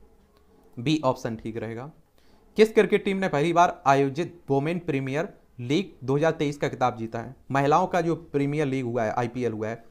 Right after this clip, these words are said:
तो ये मुंबई इंडियंस ने जीता है। मुंबई इंडियंस ने जीता है। पुरुषों का तो दो हज़ार आठ में शुरू हुआ था, लेकिन महिलाओं का दो हज़ार तेईस से ही शुरू हुआ है, ठीक है,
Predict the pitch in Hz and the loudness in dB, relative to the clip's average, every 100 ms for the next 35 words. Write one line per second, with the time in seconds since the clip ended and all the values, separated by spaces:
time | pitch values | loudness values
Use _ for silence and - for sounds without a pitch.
0 | _ _ _ - 143 143 143 160 196 135 | _ _ _ 2 4 4 0 -2 -2 -6
1 | 131 131 139 127 113 107 110 120 147 - | -4 -4 -6 -8 -10 -10 -10 -10 -14 -20
2 | _ - - _ - 123 127 165 131 131 | _ -20 -20 _ -6 -4 -2 -4 -4 -4
3 | 123 120 117 113 107 107 110 131 - 156 | -4 -6 -10 -10 -10 -10 -12 -16 -2 0
4 | 170 185 196 214 202 190 202 196 - 175 | 0 -4 -4 -4 -4 -4 -2 0 2 0
5 | 175 156 120 110 110 107 120 147 - _ | -2 -8 -8 -6 -8 -8 -12 -14 -20 _
6 | - 120 151 147 143 160 156 131 139 147 | -4 -2 0 2 2 0 -2 -2 -2 -2
7 | 131 127 - 127 113 110 104 107 113 - | -4 -6 -6 -8 -8 -8 -6 -8 -8 -14
8 | - _ _ - 151 - - | -20 _ _ -8 -2 -2 -4